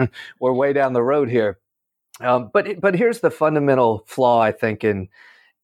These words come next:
in what they're currently trying to execute. And, and I hope we can all kind of merge our strategies and interests together. The two flaws that I,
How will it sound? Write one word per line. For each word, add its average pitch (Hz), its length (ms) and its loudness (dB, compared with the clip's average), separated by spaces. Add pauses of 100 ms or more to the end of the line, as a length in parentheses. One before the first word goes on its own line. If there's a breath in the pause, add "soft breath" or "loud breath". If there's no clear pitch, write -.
(200)
in 113 400 0
what 127 220 -2
they're 127 100 2
currently 139 560 -2
trying 113 360 -2
to 104 220 -2
execute. - 560 -6 (160)
And, 107 460 -2 (460 loud breath)
and 131 120 2
I 135 120 2
hope 156 280 -2
we 143 120 2
can 123 160 0
all 120 200 4
kind 120 220 -2
of 107 160 0
merge 117 460 0
our 107 460 2
strategies 104 600 -2
and 98 80 -6
interests 90 300 -10
together. 85 320 -16 (800 soft breath)
The 156 100 0
two 233 220 -6
flaws 135 380 -2
that 117 120 -2
I, 107 440 -2